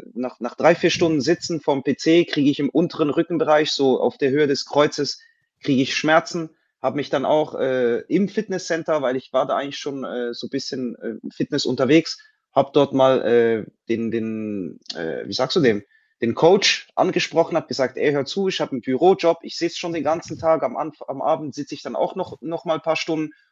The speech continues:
und ich krieg so Rückenschmerzen und ich merk, dass das von diesem Sitzen kommt. Was kann man machen?“ Und dann hat er mir so zwei, drei Übungen gegeben,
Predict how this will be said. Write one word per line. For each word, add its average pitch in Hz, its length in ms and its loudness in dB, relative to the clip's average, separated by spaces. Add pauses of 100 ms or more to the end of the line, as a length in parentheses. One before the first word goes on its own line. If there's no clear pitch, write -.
(140)
und 123 120 -4
ich 123 100 -6
krieg 160 160 -4
so - 120 -8
Rückenschmerzen 165 640 0
und 131 80 -6
ich 127 120 -10
merk, 151 260 0
dass 147 120 -8
das 135 140 -8
von 127 140 -6
diesem 131 240 -2
Sitzen 143 320 -6
kommt. 98 300 -4 (360)
Was 143 200 2
kann 139 120 2
man 139 120 2
machen?“ 135 280 4
Und 110 140 -4
dann 117 140 0
hat 131 160 -6
er 135 60 2
mir 143 180 0
so 131 140 -2
zwei, 151 260 0
drei 139 140 0
Übungen 190 340 2
gegeben, 175 480 0